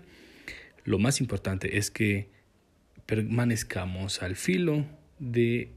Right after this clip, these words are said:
estas para que nos ahorremos sorpresas, nos ahorremos disgustos y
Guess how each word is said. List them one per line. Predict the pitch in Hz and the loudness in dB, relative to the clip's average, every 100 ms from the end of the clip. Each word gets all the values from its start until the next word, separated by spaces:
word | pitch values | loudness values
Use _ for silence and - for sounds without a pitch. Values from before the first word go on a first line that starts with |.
| - | -8
estas | 113 107 - 101 104 | -4 -4 -4 -4 -4
para | - - 98 92 | -6 -4 -4 -4
que | - 98 98 95 - - - - - | -6 -4 -4 -6 -12 -20 -20 -20 -10
nos | - 110 107 | -2 -2 0
ahorremos | 98 98 92 90 90 90 - - _ | 0 0 0 -4 -4 -8 -12 -20 _
sorpresas, | - 101 - 170 160 160 147 - - | -10 -8 0 2 2 2 0 -4 -8
nos | 127 117 | -4 -4
ahorremos | 110 98 95 92 98 - - - - - _ | -4 -4 -4 -6 -8 -12 -20 -20 -20 -20 _
disgustos | - 101 139 139 - 113 113 - - - - _ - - - - _ _ _ - | -10 -2 0 0 2 2 0 -4 -16 -20 -20 _ -20 -20 -20 -20 _ _ _ -4
y | 120 117 117 | 0 2 2